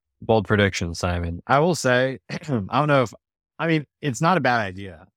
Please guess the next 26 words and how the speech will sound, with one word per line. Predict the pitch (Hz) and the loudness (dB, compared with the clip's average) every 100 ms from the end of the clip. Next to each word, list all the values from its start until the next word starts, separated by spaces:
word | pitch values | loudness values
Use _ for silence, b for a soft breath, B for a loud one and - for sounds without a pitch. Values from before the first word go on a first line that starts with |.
| _ 110 | _ _
in | 98 | _
terms | 110 101 | -16 -12
of, | 101 90 | -12 -10
like, | 92 87 - | -10 -10 -14
it | 117 | -14
making | 107 92 95 80 | -10 -8 -8 -8
sense. | - 92 113 - | -8 -8 -8 -6
Like, | 95 | -2
I | 95 | -2
could | 87 - | -4 -4
see | 104 | -2
it | 78 | -2
happening. | 82 82 104 120 _ _ _ _ _ _ _ _ _ | -2 -6 -6 -8 _ _ _ _ _ _ _ _ _
Um, | 120 107 98 92 _ _ | 0 2 0 -4 _ _
I | 120 147 | 0 2
am | 143 | 2
super | - 151 120 | -2 -2 -2
curious | - 127 110 | 0 0 0
to | 104 | -6
see | 113 101 | -6 -2
how | 98 | -2
they | 101 | -2
end | 98 | -4
up | 95 _ _ _ _ - | -6 _ _ _ _ -10
performing | 101 110 98 104 104 | -8 -4 0 0 0
that | 107 110 | -2 -2